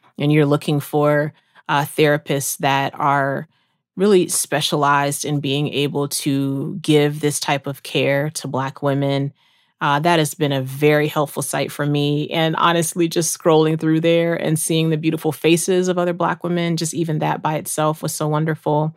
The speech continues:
And I would also check out Therapy for Latinx.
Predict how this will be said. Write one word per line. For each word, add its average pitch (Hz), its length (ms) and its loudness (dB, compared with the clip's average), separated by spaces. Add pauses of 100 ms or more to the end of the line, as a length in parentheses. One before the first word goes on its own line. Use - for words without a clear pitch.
(540)
And 175 240 4
I 165 60 6
would 170 120 4
also 190 360 4
check 180 320 0
out 190 220 2
Therapy 160 400 2
for 160 180 -2
Latinx. 151 800 0